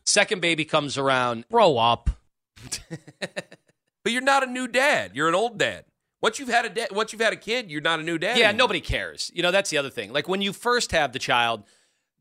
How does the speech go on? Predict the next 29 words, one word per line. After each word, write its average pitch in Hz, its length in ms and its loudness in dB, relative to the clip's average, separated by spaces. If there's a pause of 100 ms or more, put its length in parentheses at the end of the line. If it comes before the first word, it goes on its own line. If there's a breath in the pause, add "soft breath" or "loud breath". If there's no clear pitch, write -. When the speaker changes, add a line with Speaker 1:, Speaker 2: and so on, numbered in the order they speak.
(280)
Speaker 1:
a - 20 -12
lot 165 240 4
of 175 60 -2
people 175 220 -4
come 175 120 -2
out 165 120 4
of 151 60 -4
the 151 60 0
woodwork. 185 640 0
They 151 100 -4
really, 180 600 -2
at 160 80 -6
Speaker 2:
Yeah. - 60 0
Speaker 1:
least - 160 0
they 165 100 0
send - 260 0
in 147 120 -4
text - 260 -2
messages. 117 540 -6
They 127 100 -8
really 143 140 -2
wanna 135 180 -2
know 123 140 -6
how 117 80 -4
you're 92 140 -12 (100)
doing. 160 560 0
They 117 80 -6
wanna 101 160 -10
FaceTime. 143 720 -2